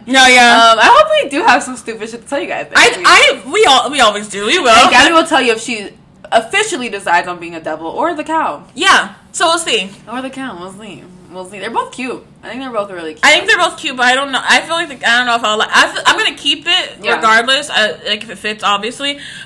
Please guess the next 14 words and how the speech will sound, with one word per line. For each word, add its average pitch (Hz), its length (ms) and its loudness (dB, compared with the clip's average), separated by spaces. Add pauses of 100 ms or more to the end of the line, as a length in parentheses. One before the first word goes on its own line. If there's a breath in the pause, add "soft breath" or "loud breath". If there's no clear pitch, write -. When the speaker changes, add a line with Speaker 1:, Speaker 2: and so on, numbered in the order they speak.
Speaker 1:
But, 240 360 4
like, 233 180 0
just, 262 160 -10
you 277 80 -6
know, 240 100 2
maybe 262 200 -2
for, 294 120 -2
like, 254 160 4
a 240 80 2
fun, 233 360 2
Speaker 2:
Ooh. 294 300 -4
Speaker 1:
a 240 40 -2
fun 262 300 0
time. 247 680 0